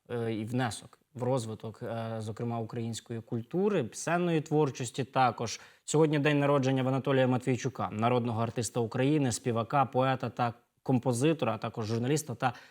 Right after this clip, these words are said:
телеведучого. І, власне, про цю особистість будемо спілкуватися із гостем, який доєднався до нас відеозв'язком. Це Михайло Швед, директор Національної філармонії України,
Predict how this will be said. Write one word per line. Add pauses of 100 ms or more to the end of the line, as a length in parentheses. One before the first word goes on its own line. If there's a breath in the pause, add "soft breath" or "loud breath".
(200 loud breath)
телеведучого. (340 loud breath)
І,
власне,
про
цю
особистість
будемо
спілкуватися
із
гостем,
який
доєднався
до
нас
відеозв'язком.
Це
Михайло
Швед,
директор
Національної
філармонії
України,